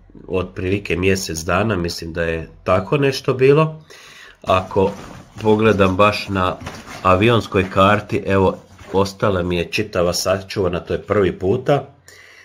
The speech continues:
E, to je bilo prvoga aprila, pa evo ga, znači, nepuni mjesec dana da sam se vratio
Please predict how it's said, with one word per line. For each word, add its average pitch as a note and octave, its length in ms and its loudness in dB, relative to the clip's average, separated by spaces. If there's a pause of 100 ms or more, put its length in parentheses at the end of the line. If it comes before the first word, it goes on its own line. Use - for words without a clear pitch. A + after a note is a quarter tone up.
(200)
E, F2+ 360 -6
to G#2 120 4
je F#2+ 80 6
bilo F#2+ 280 2
prvoga F#2+ 800 2
aprila, F2+ 680 0
pa F2 140 2
evo F2 180 2
ga, D2+ 180 -6 (140)
znači, E2+ 340 -8
nepuni G2+ 440 0
mjesec F#2+ 380 -2
dana G2+ 320 0
da F2+ 140 -2
sam F#2 180 -8
se - 160 -8
vratio F2 600 -2